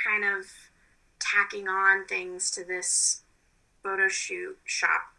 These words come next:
vintage shop idea, and being like, "Oh, what if we got some friends to contribute to a little zine that accompanies this photo shoot?" And, um,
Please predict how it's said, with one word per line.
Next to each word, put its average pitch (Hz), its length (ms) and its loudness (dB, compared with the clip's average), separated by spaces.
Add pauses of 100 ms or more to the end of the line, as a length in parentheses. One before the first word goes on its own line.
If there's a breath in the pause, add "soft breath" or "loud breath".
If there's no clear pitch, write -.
(140)
vintage 190 360 -8
shop 165 320 0
idea, 175 600 -6 (720 soft breath)
and 180 140 -10
being 175 240 -12
like, 175 300 -2 (100)
"Oh, 240 440 -4
what 185 140 0
if - 200 -6
we 208 280 -8
got - 280 4
some 220 180 -6
friends 208 640 2
to 202 60 -6
contribute 196 560 -8
to 208 140 -12
a 202 40 -8
little 214 200 -10
zine 233 440 -10
that 190 180 4
accompanies 220 580 -6
this - 240 -8
photo - 280 -2
shoot?" 180 380 -6
And, 185 200 -6 (600 loud breath)
um, - 500 4